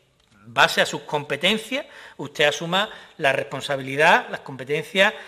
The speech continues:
y, eh, actúe. Ayer, no sé si usted lo sabe, se, se debatió una moción en el Pleno de la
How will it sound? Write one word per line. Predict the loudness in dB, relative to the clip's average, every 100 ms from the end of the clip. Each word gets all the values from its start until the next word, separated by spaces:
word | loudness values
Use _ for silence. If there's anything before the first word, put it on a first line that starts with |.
| -20 -20 -20 _
y, | -4 0 0 -2 -10 -4
eh, | 0 0 -2 -6 -4
actúe. | -4 -4 -10 -8 -8 -8
Ayer, | -2 0 2 2 0 -10 -20 -20 _ -14
no | -12
sé | -10
si | -8 -6
usted | -8 -6 -4
lo | -4
sabe, | 0 2 2 0
se, | 0 2 2 0 -6 -12 -20
se | -8 0
debatió | 2 2 0 -2
una | 0 0
moción | -2 -2 -2 2
en |
el | 0 0
Pleno | 2 4 4
de | 4
la | 4